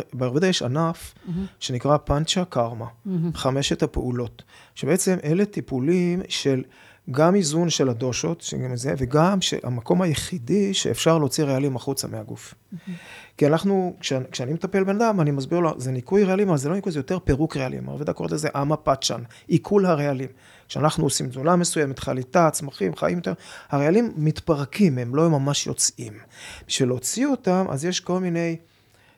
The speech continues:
Speaker 1: טיפולים שתמיד אחוז אחד ממט-, מטופלי האיורבדה עושים את זה, כי צריך להתפנות לשבוע, שבועיים, זה טיפול מורכב.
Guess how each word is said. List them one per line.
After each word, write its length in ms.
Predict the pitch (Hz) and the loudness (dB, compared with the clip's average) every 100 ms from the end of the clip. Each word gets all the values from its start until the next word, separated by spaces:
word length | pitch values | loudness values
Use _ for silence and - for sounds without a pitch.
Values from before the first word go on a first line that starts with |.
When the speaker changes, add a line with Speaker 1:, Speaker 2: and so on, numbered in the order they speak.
| _ | _
Speaker 1:
טיפולים 440 | - 123 135 208 208 | -6 -4 4 4 4
שתמיד 800 | - 208 - - 156 196 233 208 | 2 0 -2 -2 0 0 -2 -4
אחוז 340 | - - 190 160 | -10 -2 0 0
אחד 300 | - 165 156 | 2 0 0
ממט-, 240 | 151 139 135 | -4 -4 -6
מטופלי 380 | 139 - 147 151 | -8 -6 -2 4
האיורבדה 480 | 151 151 131 156 151 | 4 4 0 -2 0
עושים 260 | 135 160 | 0 -2
את 60 | 160 | -2
זה, 80 | 143 | -4
כי 120 | 175 | -6
צריך 200 | 175 - | -6 -6
להתפנות 520 | 175 170 156 160 156 | -8 -8 -6 -6 -4
לשבוע, 340 | 131 - 147 139 | -6 -4 -4 -6
שבועיים, 360 | - 135 156 | -4 -2 -2
זה 120 | - | -4
טיפול 340 | 156 - - 117 | -8 -8 2 2
מורכב. 400 | 101 - - | 2 -2 -6